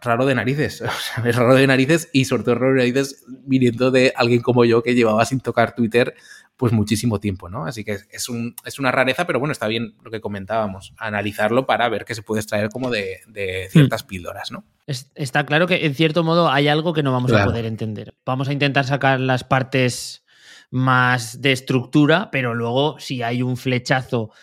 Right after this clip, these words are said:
Speaker 2: de, u-, imagínate una cadena de retweets entre
Speaker 1: Claro.
Speaker 2: gente que es mucho más influyente que el resto no ha podido cazar o que tal,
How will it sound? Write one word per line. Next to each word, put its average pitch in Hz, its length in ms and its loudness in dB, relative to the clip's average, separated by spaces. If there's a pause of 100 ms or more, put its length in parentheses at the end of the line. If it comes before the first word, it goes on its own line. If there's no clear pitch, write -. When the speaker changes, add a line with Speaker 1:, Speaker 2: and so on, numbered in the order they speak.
(140)
Speaker 2:
de, 123 760 2
u-, 123 220 -8
imagínate 131 600 -2
una 131 200 0
cadena 131 400 0
de 131 100 4
retweets 127 440 0
entre 120 220 0
Speaker 1:
Claro. 95 120 2
Speaker 2:
gente 131 760 0 (300)
que 135 160 2
es 131 140 0
mucho 135 240 0
más 131 160 0
influyente 131 720 2
que 120 140 -2
el 117 180 -2
resto 113 400 -4
no 120 100 0
ha 120 80 -2
podido 120 760 2
cazar 135 380 0
o 113 140 -2
que 110 260 -4
tal, 135 240 0